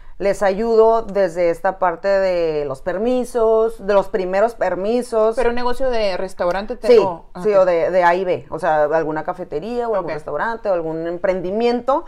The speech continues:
Speaker 1: se acercan a mí y entonces ya, por ejemplo, ¿sabes qué? Pues quiero abrir una cafetería, pero quiero meterle, eh, mi propio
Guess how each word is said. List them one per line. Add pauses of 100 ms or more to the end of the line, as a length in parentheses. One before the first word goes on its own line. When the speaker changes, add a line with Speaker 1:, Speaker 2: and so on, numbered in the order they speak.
Speaker 1:
se
acercan
a
mí
y
entonces
ya,
por
ejemplo,
¿sabes
qué?
Pues
quiero
abrir
una
cafetería,
pero (340)
quiero
meterle,
eh, (680)
mi
propio